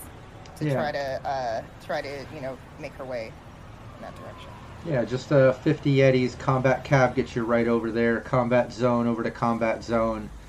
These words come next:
Speaker 2: Um, and yeah, you're at the house, the house of, uh, your family.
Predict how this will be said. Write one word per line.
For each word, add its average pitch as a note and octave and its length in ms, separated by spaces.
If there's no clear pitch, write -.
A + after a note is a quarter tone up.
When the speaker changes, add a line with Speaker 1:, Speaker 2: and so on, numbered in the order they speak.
Speaker 2:
Um, A#2 580
and A2 140
yeah, C#3 240
you're G#2+ 160
at C3+ 120
the B2+ 80
house, - 640
the A2 80
house B2 480
of, A#2+ 420
uh, A2+ 180
your A#2 180
family. C3+ 560